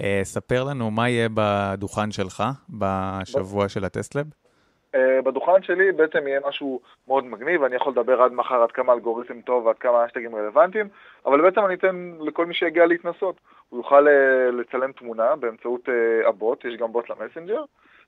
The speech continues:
Speaker 2: ותוכל בעצם להעלות, אה, תמונה דרך הממשק המוכר של המסנג'ר, ולראות מה האלגוריתם מביא לך. אה, וזה בעצם משהו שיזמין את כל המשתמשים באמת לבחון ככה, את ה-, לבחון את יכולות הקצה של האלגוריתם ולראות עד כמה הוא באמת טוב.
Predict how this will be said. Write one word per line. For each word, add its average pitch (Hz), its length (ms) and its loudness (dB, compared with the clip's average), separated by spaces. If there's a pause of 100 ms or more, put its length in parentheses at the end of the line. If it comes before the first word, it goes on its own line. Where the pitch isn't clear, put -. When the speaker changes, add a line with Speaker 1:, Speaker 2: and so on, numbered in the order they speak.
(160)
Speaker 2:
ותוכל 123 880 0
בעצם 208 300 -2
להעלות, 185 320 4
אה, 196 100 2
תמונה 135 460 -2 (320)
דרך 143 180 2
הממשק 139 400 0
המוכר 139 380 2
של 139 120 -2
המסנג'ר, 117 580 -4 (360)
ולראות 120 320 -2
מה 190 80 4
האלגוריתם 190 420 0
מביא 196 180 -2
לך. 208 220 -4 (580)
אה, 120 60 -2 (300)
וזה 120 180 -2
בעצם 165 260 0
משהו 185 220 -2
שיזמין 165 580 0
את 151 60 -16
כל 165 180 -4
המשתמשים 151 440 -10
באמת 135 260 -6
לבחון 147 320 -2
ככה, 131 300 0 (380)
את - 120 -12
ה-, 117 300 8
לבחון 120 320 0
את 151 140 -6
יכולות 139 280 2
הקצה 139 320 -6
של 131 140 -4
האלגוריתם 120 480 0
ולראות 117 240 -2
עד 117 60 -20
כמה 127 140 -6
הוא 123 160 -8
באמת 110 300 -8
טוב. 170 280 0